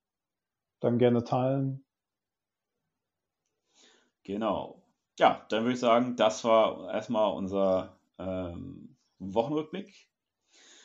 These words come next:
Speaker 2: Und wenn euch das gefallen hat, dann freuen wir uns über fünf Sterne bei iTunes, wo wir inzwischen auch gelistet sind,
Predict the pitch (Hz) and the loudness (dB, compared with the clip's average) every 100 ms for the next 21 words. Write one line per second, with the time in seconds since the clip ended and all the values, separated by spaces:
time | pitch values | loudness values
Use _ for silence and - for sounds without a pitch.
0 | _ _ _ 147 151 135 117 110 - - | _ _ _ 2 4 2 0 0 -4 -2
1 | 120 117 113 107 98 82 90 90 92 - | 0 0 0 -4 -6 -6 -4 -6 -8 -10
2 | 90 85 90 - - 80 73 - 123 131 | -8 -8 -10 -12 -8 -6 -6 -6 -6 -6
3 | 110 104 101 95 60 69 - 113 151 156 | -4 -2 -4 -6 -8 -12 -2 -2 0 -2
4 | 139 139 - 101 98 98 92 90 - - | -4 -6 -4 -2 -2 -2 -2 -6 -12 -10
5 | 95 92 95 - _ - 78 - - 98 | -8 -8 -10 -14 _ -8 -8 -10 -8 -4
6 | 143 156 - 135 113 120 123 - - | -4 -6 -8 -8 -4 -2 -2 -6 -20